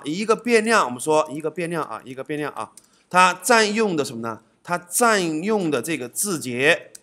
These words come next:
一定是什么呢？一定是连续的啊。比如我们说 int 类型变量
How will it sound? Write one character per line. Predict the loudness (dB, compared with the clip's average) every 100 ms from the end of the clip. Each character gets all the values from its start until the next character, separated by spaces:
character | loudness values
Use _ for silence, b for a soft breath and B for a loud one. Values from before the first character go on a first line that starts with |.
| _
一 | -12 -8
定 | -6 -6
是 | -6
什 | -6
么 | -6
呢？ | -6 -6 _ _ -12
一 | -8
定 | -4 -4
是 | -2 -2 -4 -6
连 | -10 -8 -6
续 | -6 -4 -4
的 | -6 -12 -2
啊。 | -2
比 | 0
如 | -2
我 |
们 | -2
说 | 2 2 2 -4 b b
int | 0 4 4
类 |
型 | 4 4
变 | 6
量 | 8 6 4